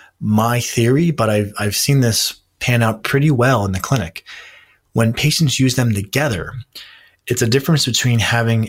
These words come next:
a stool that you would sit on with one leg,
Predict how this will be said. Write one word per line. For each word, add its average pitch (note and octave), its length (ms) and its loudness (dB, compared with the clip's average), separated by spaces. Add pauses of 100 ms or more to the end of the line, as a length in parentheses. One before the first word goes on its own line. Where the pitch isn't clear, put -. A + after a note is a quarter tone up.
a G2+ 400 0 (240)
stool G#2+ 560 0
that A2 140 -2
you G2+ 100 -4
would F#2+ 120 -4
sit - 220 0
on F2 320 -6 (340)
with G#2+ 180 -2
one A#2+ 300 2
leg, F#2 300 -6